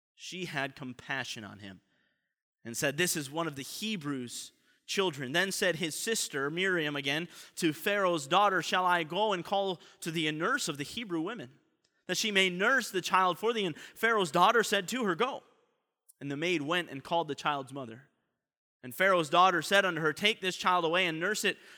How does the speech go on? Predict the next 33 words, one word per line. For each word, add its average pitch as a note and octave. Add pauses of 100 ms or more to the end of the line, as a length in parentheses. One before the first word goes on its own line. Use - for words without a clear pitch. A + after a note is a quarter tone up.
for E3+
me. D#3
I F3
will F#3
give F3
thee D#3+
thy D3+
wages.' D#3+
And D3+
the C#3+
woman E3+
took F3+
the D#3+
child D3+
and C3
nursed D#3
it. - (920)
And A#2+
the A#2
child D3+
grew, D3+
and B2 (580)
she C3+
brought D#3+
him E3+
unto D#3+
Pharaoh's F3
daughter. A#2+ (680)
And C3+
he G#3
became F#3+
her G3
son. A2+